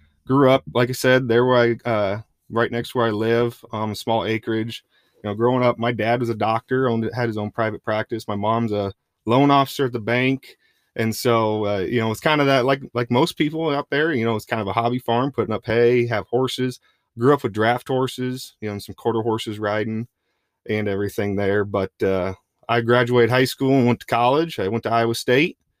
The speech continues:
and, uh, got degrees in ag business and economics, and, uh, spent first part of my career in retail and wholesale ag. And now I'm a conservation agronomist for Iowa Soybean, or for a subsidiary of them,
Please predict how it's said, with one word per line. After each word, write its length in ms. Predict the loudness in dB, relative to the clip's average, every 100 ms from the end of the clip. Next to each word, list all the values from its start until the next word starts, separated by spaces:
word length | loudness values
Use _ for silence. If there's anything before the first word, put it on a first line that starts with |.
| _ _ _ _
and, 480 | -4 0 0 -2 -2
uh, 300 | -2 -2 -4 -8 -2
got 240 | 0 0 _
degrees 440 | -6 -2 0 0 0
in 240 | -2 -2
ag 260 | 0 0 0
business 380 | -2 0 -2 -2
and 80 | -2
economics, 840 | -4 -2 -2 0 -2 -6 -12 -14 _ -10
and, 400 | -4 -4 -4 -2
uh, 140 | -4
spent 320 | -4 -2 -4 -2
first 240 | -4 0
part 140 | 0
of 40 | 0
my 100 | -2
career 440 | -2 0 2 2
in 120 | 0
retail 520 | -2 -4 0 2 2 2
and 80 |
wholesale 440 | -2 -6 -4 -2 0
ag. 400 | 0 0 -2 -4 _ _ _ _
And 140 | -4 0
now 240 | 2 2
I'm 160 | 2 0
a 200 | -4 -6
conservation 640 | -4 -2 0 2 2 0 -2
agronomist 420 | 0 0 -2 -4
for 140 | -6
Iowa 260 | -2 0 -2
Soybean, 540 | -2 -2 -2 -2 -6 -4
or 120 | -4
for 220 | -4 -2
a 60 | -2
subsidiary 580 | -4 -4 -2 0 0 -2
of 80 | -4
them, 320 | -4 -6